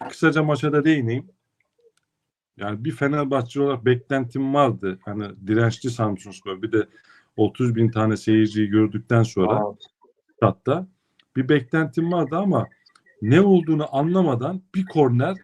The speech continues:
Speaker 1: Icardi vuramadı, arkaya gitti, Nelson tamamladı. E, üç dakika geçti aradan, bir savunma arkası koşusu, çift kalede, antrenman çift kalesinde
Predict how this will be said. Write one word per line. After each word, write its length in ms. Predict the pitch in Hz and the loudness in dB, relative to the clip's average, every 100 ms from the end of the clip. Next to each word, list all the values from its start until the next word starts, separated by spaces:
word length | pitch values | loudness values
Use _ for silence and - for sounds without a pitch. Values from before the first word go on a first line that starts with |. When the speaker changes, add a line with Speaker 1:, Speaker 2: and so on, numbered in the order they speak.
| 165 | -12
Speaker 1:
Icardi 420 | 123 170 165 156 | -4 0 0 0
vuramadı, 500 | 147 156 143 135 131 | -2 -2 -2 -4 -4
arkaya 340 | 143 135 135 123 | -4 -4 -4 -10
gitti, 300 | 117 127 123 | -12 -6 -4
Nelson 400 | 127 120 123 113 | -4 -4 -8 -8
tamamladı. 680 | 104 104 98 92 92 165 196 _ _ - - _ _ _ - | -10 -10 -10 -10 -4 -4 -6 _ _ -20 -20 _ _ _ -6
E, 100 | 113 | -6
üç 360 | 127 185 - | -2 -4 0
dakika 280 | 196 185 190 | 0 0 0
geçti 360 | 180 170 - 170 | 2 2 0 -2
aradan, 400 | 151 143 170 170 | -2 -2 -4 -6
bir 140 | 151 175 | -12 -8
savunma 440 | 180 170 165 160 | 2 2 2 -2
arkası 360 | 151 143 123 127 | -4 -4 -8 -6
koşusu, 600 | 147 123 - - 143 175 _ _ _ _ _ | -2 -2 -2 -6 -6 -6 _ _ _ _ _
çift 260 | - 196 180 | -2 0 0
kalede, 500 | 156 156 147 143 - | 0 0 0 0 -2
antrenman 540 | - 139 120 156 165 170 | -2 -2 -2 -4 -2 -4
çift 260 | - 135 | -6 -8
kalesinde 640 | 151 139 127 139 131 135 123 | -4 -4 -4 -4 -2 -4 -4